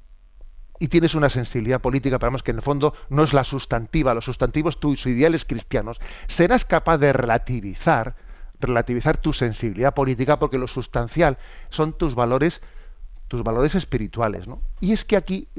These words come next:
pues bueno, queda patente cuando, ¿eh? la sensibilidad política es sustantiva o cuando es, o cuando es, digamos, adjetival,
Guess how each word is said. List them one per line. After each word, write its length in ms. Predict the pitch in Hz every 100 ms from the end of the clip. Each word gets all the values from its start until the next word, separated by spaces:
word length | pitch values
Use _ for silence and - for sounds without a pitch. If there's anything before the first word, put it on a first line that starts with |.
| 143
pues 180 | - 135
bueno, 220 | 135 196 - - - -
queda 280 | 165 175 180
patente 560 | 180 202 180 - 185 - - - - _ - -
cuando, 580 | - 190 143 90 76 - - -
¿eh? 160 | 139 -
la 200 | 123 127
sensibilidad 540 | 135 127 123 120 156
política 560 | 160 160 156 123 104 95 _ -
es 240 | 175 165 -
sustantiva 920 | - 151 147 160 160 - 180 147 185 - - - - - - - - - - - - - -
o 120 | 135
cuando 300 | - 131 143
es, 140 | 156 -
o 140 | 131
cuando 300 | 127 131 127
es, 240 | 156 - - - - - -
digamos, 580 | 151 139 135 139 156 147
adjetival, 920 | 147 131 - 131 135 143 185 123 95